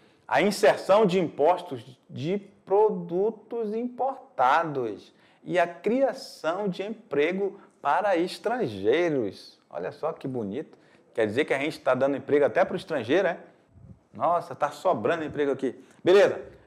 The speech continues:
É a criação de um método eficiente de economia nacional diante dos padrões internacionais de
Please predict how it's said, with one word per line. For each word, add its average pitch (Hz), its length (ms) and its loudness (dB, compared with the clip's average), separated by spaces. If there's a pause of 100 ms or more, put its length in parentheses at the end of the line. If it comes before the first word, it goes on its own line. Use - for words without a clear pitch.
(100)
É 180 440 6 (200)
a 127 100 -2
criação 170 440 2
de 190 100 -2
um 170 80 2
método 143 520 2 (100)
eficiente 190 1200 0 (300)
de 131 440 2 (140)
economia 165 960 0
nacional 135 640 -2 (200)
diante 143 440 -4
dos 131 220 -6
padrões 135 640 -6 (120)
internacionais 147 1500 2 (420)
de 139 340 2